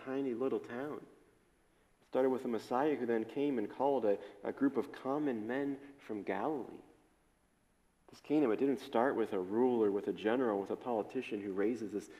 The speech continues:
massive army. It started in small and unexpected ways. In God's kingdom, Jesus' ministry, as we've seen, it wasn't met with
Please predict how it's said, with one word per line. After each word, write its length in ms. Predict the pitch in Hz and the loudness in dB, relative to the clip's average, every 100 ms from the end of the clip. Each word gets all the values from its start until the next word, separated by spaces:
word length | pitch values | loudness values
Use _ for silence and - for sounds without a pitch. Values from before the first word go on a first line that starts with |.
| - - | -16 -6
massive 560 | 95 123 131 123 104 - | -2 -2 -2 -4 -4 -4
army. 360 | 95 131 95 - - - - - _ _ _ _ | -6 -6 -8 -10 -20 -20 -20 -20 _ _ _ _
It 80 | - - | -20 -8
started 380 | 120 143 123 - | -2 0 0 0
in 160 | 107 - - | -2 -6 -12
small 400 | 113 123 143 135 | -2 0 0 0
and 100 | 101 92 - - - | -2 -6 -14 -12 -6
unexpected 960 | 135 127 - - - 131 131 110 101 - - - | -2 -4 -6 -8 -2 -2 -2 -4 -4 -6 -16 -4
ways. 460 | 104 123 147 113 - - - _ _ _ _ _ _ _ _ _ | -2 -2 -4 -6 -10 -20 -20 _ _ _ _ _ _ _ _ _
In 100 | 117 | -8
God's 280 | 117 131 127 | 0 2 0
kingdom, 420 | - 143 143 107 | 0 0 2 2
Jesus' 380 | 95 135 131 107 | 2 0 0 -4
ministry, 420 | 110 127 151 107 | -2 0 0 2
as 120 | 107 107 | 2 2
we've 120 | 104 | 0
seen, 220 | - 151 | 0 0
it 80 | 98 | 2
wasn't 320 | 127 139 104 | 2 2 -2
met 200 | 123 - | -2 0
with 140 | 107 | -2